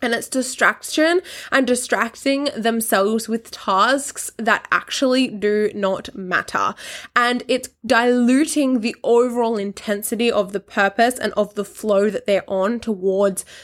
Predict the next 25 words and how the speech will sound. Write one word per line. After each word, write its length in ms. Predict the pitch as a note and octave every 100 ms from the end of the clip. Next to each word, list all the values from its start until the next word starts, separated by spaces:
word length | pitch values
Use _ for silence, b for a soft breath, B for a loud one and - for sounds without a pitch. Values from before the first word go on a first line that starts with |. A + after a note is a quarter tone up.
| B
their 180 | G#3+ F#3+
vision, 540 | F3 F#3+ - C#3+ C3+ G#3 B B B
right? 340 | A3 G#3+ A#3+
And 220 | - B3 B3
distraction 680 | D4 - C4+ D#4 - G4 F#4+
can 180 | F4+
come 240 | D#4 A3+ G#3+
from 220 | G#3+ G#3+
so 160 | A3 G#3
many 180 | G#3
things. 420 | G3 - F#3 A3 A#3+
And 140 | A3+
it's 160 | G#3+ -
like, 200 | G3+ G#3+
again, 380 | G#3 G#3 G3 F#3
it's 320 | G3+ G3 -
p-, 380 | - - A3+ F#3+ -
potentially 440 | G#3+ A3+ G3 A3
people 300 | G#3 G3+ F#3
pleasing, 500 | G3 G3+ G3+ G3+ F#3+
wanting 280 | F#3 F#3 G3
to 120 | G#3
fit 280 | G#3 - -
in. 380 | - F#3 A3+ C#4+ B B B B
It's, 320 | A#3+ - -